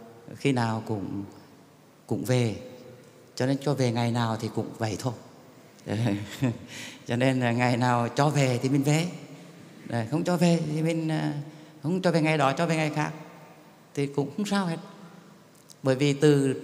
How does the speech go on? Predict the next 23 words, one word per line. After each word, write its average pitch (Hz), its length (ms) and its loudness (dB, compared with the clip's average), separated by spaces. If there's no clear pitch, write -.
trước 139 140 0
đến 127 140 0
nay 175 240 0
khi 233 340 0
mà, 117 540 -2
à, 117 200 0
từ 135 280 -2
Tân 196 320 -2
mà 117 120 -6
năm 160 440 0
nào 123 380 0
cũng 101 280 0
lên, 180 440 0
à, 123 220 -2
núi 139 400 2
để 117 240 2
mà 113 420 -2
lễ 113 200 0
Phật, 110 300 -2
để 113 180 -2
mà 104 220 -6
thăm 170 260 -4
viếng 123 380 -2